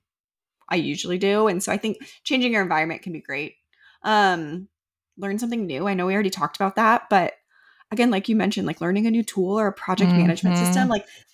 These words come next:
Speaker 1: that's such a fun thing to do. And it totally reignites these ideas in your head of, like, "Okay,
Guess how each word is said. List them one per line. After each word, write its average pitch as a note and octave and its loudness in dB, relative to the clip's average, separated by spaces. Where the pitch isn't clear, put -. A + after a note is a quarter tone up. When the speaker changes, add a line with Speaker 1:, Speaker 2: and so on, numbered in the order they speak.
Speaker 1:
that's A#3 -2
such A3+ 2
a C#4+ -2
fun G#3 -2
thing G#3 0
to G#3+ -4
do. F3 2
And G3+ 0
it - -6
totally D#4 0
reignites E3 -2
these F#3+ -2
ideas F#3 0
in F3+ -4
your E3 -4
head E3+ -4
of, E3 -8
like, - -4
"Okay, F#3 0